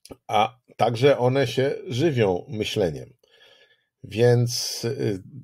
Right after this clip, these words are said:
warto za każdym razem, kiedy macie okazję pomyśleć nad czymś nieoczywistym, na przykład spojrzeć troszeczkę inaczej na to rozwiązanie, inaczej je objaśnić,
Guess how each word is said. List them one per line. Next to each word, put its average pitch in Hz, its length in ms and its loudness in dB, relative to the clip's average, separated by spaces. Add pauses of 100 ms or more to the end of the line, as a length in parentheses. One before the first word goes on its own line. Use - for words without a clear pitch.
(160)
warto 151 440 2
za 120 140 4
każdym 127 400 2
razem, 123 360 2
kiedy 123 280 -2
macie 123 320 -2
okazję 120 440 2
pomyśleć 113 720 -2 (560)
nad 110 180 2
czymś 120 320 -2
nieoczywistym, 107 720 -2
na 156 100 2
przykład 120 340 4 (1300)
spojrzeć 127 520 2
troszeczkę 123 440 0
inaczej 123 540 2
na 104 120 -4
to 104 100 -2
rozwiązanie, 98 760 -4 (540)
inaczej 131 600 6
je 110 140 4
objaśnić, 104 840 -2